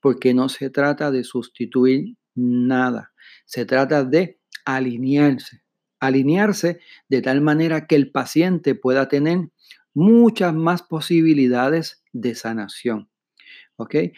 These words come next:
Así es que para, para la desco-, descodificación biológica es importante, ¿ok? Que no se entienda que venimos a sustituir, no, venimos a integrar,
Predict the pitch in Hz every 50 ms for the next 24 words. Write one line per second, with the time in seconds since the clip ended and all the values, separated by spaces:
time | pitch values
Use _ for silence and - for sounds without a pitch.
0 | - - _ - 123 123 - 147 147 143 147 - 147 131 - - _ _ _ -
1 | 127 127 127 123 - - _ _ _ - 123 120 120 120 123 120 120 117 - -
2 | 127 113 - - _ - 127 117 - - - 120 113 - 127 123 117 - - 131
3 | 131 151 170 185 196 196 190 170 143 - 139 127 - - _ - 160 156 156 -
4 | 190 208 202 196 - 165 147 147 - - 151 139 131 117 - 135 131 - - _
5 | _ _ _ _ _ _ _ _ _ _ _ _ _ _ _ _ _ - - -
6 | - - - - _ _ - - - - - 175 175 160 _ _ _ _ _ _
7 | - 139 123 127 127 127 123 - 160 170 - 175 151 147 147 143 - - - 170
8 | 170 165 151 143 135 135 135 143 147 - _ _ _ _ _ _ _ _ _ _
9 | _ - 135 131 127 120 117 117 120 131 143 143 135 - 139 131 123 - - 135
10 | 120 - - _ - 120 107 - 127 117 117 117 120 117 - _ _ _ _ _
11 | _ _ - 123 123 123 117 117 - _ _ - - - _ _ - 123 120 120
12 | 120 131 143 147 147 - - _ _ - 143 151 156 147 135 131 127 123 - 131
13 | 120 107 123 120 120 120 113 113 -